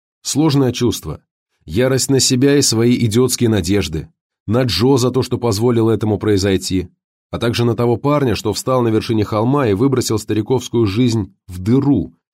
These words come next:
будто мусор, от которого надо избавиться. Хуже того, к этой ярости примешивался страх.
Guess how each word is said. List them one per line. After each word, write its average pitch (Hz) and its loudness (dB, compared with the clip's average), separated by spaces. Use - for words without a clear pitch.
будто 127 -2
мусор, 139 2
от 98 -2
которого 123 0
надо 120 0
избавиться. 107 -4
Хуже 139 -2
того, 90 -2
к - -10
этой 120 0
ярости 135 0
примешивался 107 -2
страх. 107 -6